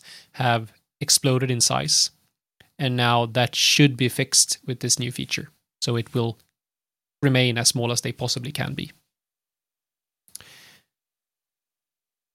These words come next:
And we will keep on with all of these odd operating systems. Uh, because during Ignite, I think it were, Microsoft introduced the ability to use certificate-based authentication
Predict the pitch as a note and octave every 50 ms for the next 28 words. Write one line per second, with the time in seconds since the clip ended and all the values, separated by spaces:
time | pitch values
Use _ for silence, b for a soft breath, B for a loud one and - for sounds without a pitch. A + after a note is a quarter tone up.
0 | _ - D#3 D3 D3 C#3 D3+ F3 G3 A3+ G3 - - G#3+ G#3 - G3 G3+ B3 C4+
1 | A3+ F3 C#3+ C#3+ C#3+ - - D#3 D#3 D#3 D3 C#3+ C#3+ C3+ - - - C#3+ C#3 C#3+
2 | C3+ A#2+ A#2+ D3+ C#3 - - C3 C3 B2+ - C#3 B2 - C3 A#2+ - - C3+ C3+
3 | - - - - - _ _ _ _ _ _ _ _ _ _ _ _ _ _ _
4 | _ _ - - - - - B2+ B2 B2 B2 B2 B2+ C3 - C3 - C#3 B2+ A2+
5 | - - D3+ D#3 E3 E3+ E3+ E3 D#3+ D#3 D3+ C#3+ D3 - _ _ _ _ _ _
6 | _ _ _ _ _ _ _ _ _ _ _ _ _ - D3 D3 C#3+ C#3+ B2 A#2
7 | A#2+ B2 B2+ - - - D#3 B2 - C3+ A#2+ B2 A#2+ - - - C#3 D3 - B
8 | B B B B B B B - C3+ C#3 C3+ - C#3+ C3+ C3 - C#3+ B2+ A2 -
9 | - A#2 B2 B2 A#2+ - - B2 A#2 A2+ B2+ B2 A#2+ A#2 - - A#2+ A#2 - -
10 | A#2 A#2 A#2 A2+ - - - - - E3 D#3 - D#3 D3 - C3+ - - B2 B2
11 | A#2+ - - B2+ A#2 - B2 A#2 - B2 - F#3+ G3+ F#3 C#3 - C3+ B2+ C3 C3+
12 | C3